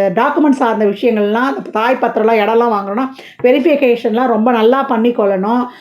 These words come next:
அதே போல உடல்நிலை சார்ந்த விஷயங்கள்ல ரொம்ப கவனம் வேணும். இந்த காலகட்டம் உணவு பழக்க வழக்கங்களை ஒரு முறையை பின்பற்றிக்கோங்க. ஒரு சிறுதானியங்களை எடுத்துக்கொள்வது, நான் ஏற்கனவே சொல்லுவேன், சத்து,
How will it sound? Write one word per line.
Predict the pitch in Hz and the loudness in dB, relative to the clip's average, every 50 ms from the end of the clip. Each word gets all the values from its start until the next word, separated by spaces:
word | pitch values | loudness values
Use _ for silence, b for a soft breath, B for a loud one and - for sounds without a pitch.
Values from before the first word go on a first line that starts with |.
| B B | B B
அதே | - 214 247 285 285 | -2 0 0 0 2
போல | 285 262 254 | 2 2 2
உடல்நிலை | 240 233 247 320 381 381 381 370 349 311 | 2 4 2 2 2 2 2 2 0 0
சார்ந்த | - - 302 294 320 349 349 349 320 | -2 -2 -2 -2 0 0 0 2 2
விஷயங்கள்ல | 262 247 262 - 285 262 254 254 262 269 294 | 2 0 0 0 0 2 4 4 4 4 2
ரொம்ப | 262 247 226 233 247 285 285 | 2 2 2 2 2 0 2
கவனம் | 233 226 208 214 226 240 240 | 0 0 0 0 0 0 2
வேணும். | 226 214 202 190 190 208 226 247 247 B B B B B | 2 2 0 0 0 0 -2 -2 -2 B B B B B
இந்த | 220 214 240 | -4 -2 -2
காலகட்டம் | 233 240 247 247 277 320 330 320 302 285 294 370 349 349 339 | 0 0 0 -2 0 -2 0 -2 -2 -2 -2 -2 -4 -2 0
உணவு | 403 247 262 339 392 427 571 640 640 | 2 2 2 4 2 2 0 0 0
பழக்க | 508 311 294 285 - 285 | 0 0 -2 0 0 0
வழக்கங்களை | 254 254 247 262 254 240 247 254 302 359 370 | 0 0 0 0 0 2 2 2 4 4 4
ஒரு | 294 240 233 | 4 2 2
முறையை | 208 208 247 311 381 415 571 - - - | 2 2 2 2 2 0 -2 -4 -6 -4
பின்பற்றிக்கோங்க. | 262 247 226 233 220 - - 202 180 - - - - - - _ b b b b b | -4 -2 0 0 -2 -2 -4 -6 -6 -6 -8 -12 -12 -14 -16 _ b b b b b
ஒரு | 196 196 190 - | -8 -6 0 2
சிறுதானியங்களை | 254 285 302 247 254 233 226 214 208 202 190 185 190 190 | 2 2 4 2 0 0 0 -2 -2 -2 0 2 2 2
எடுத்துக்கொள்வது, | 185 180 - 247 240 220 185 175 175 170 160 185 208 220 220 220 B B B B B | 2 0 -2 -2 0 2 2 2 0 0 0 0 0 0 0 -2 B B B B B
நான் | 226 214 208 | -2 2 4
ஏற்கனவே | 208 233 240 240 254 262 320 339 | 4 4 4 4 2 2 2 2
சொல்லுவேன், | - 269 240 226 220 | 2 2 2 2 0
சத்து, | 202 - 240 233 - - 359 320 285 285 - | 0 -2 -2 -4 -2 -2 -2 -2 -2 -4 -6